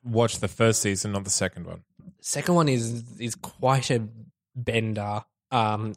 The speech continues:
Speaker 2: but I'm, I'm quite love. Uh, the, f-, it takes a little bit to get into it. Once it kinda kicks in, I'm up. I'm, I'm about three episodes off finishing it. It's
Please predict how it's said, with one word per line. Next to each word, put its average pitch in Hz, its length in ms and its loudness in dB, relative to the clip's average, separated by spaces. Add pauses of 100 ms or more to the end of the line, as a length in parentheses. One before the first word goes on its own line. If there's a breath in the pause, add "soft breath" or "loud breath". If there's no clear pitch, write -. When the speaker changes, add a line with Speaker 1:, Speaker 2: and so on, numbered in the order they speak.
Speaker 2:
but 113 200 2
I'm, 117 420 2
I'm 120 220 2
quite 131 460 2
love. 113 300 2
Uh, 131 160 6
the, 139 120 -4
f-, 143 280 -4
it 151 120 0
takes 165 220 2
a 143 80 0
little 131 200 2
bit 131 160 -4
to - 60 -14
get 117 140 -2
into 151 180 6
it. - 140 4 (420 soft breath)
Once 131 180 4
it - 80 -8
kinda 123 160 -4
kicks - 300 -4
in, 104 460 -2
I'm 123 160 2
up. 117 140 -2 (180)
I'm, 120 240 0
I'm 123 320 -6
about 120 320 2
three 123 140 2
episodes 113 340 0
off 110 120 -4
finishing 113 520 -2
it. 101 120 -6
It's 120 140 -4